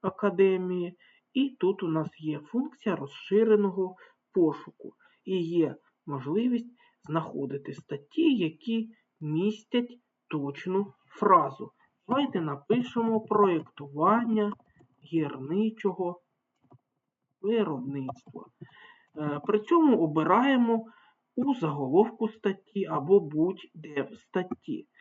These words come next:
І давайте натиснемо «Шукати». Можливо, нам щось запропонуємо. Ми одразу бачимо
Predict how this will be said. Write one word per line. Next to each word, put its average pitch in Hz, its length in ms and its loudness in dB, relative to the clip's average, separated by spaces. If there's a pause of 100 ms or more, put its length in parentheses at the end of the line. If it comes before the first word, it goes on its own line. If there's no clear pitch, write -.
(280)
І 240 200 -4
давайте 165 500 -2
натиснемо 180 840 -6 (200)
«Шукати». - 720 -4
Можливо, 190 540 -4
нам 170 260 -2
щось 156 340 -6
запропонуємо. 160 920 -4
Ми 233 200 2
одразу 147 460 -2
бачимо 135 540 -8